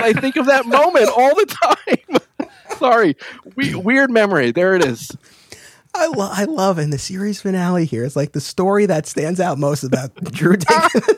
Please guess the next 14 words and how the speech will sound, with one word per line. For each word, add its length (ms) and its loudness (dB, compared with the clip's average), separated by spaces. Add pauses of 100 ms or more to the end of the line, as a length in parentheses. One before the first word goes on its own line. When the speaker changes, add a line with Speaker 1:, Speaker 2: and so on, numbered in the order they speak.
Speaker 2:
dump. 240 0 (800)
<laughs> 1120 0
Speaker 1:
Sorry, 260 2
Drew. 420 0 (1040)
Speaker 2:
I 80 4
think 220 -2
if 100 0
he 140 -2
hears 240 2
this, 180 -6
he'll 180 -2
appreciate 560 -2
that. 320 0
<laughs> 60 2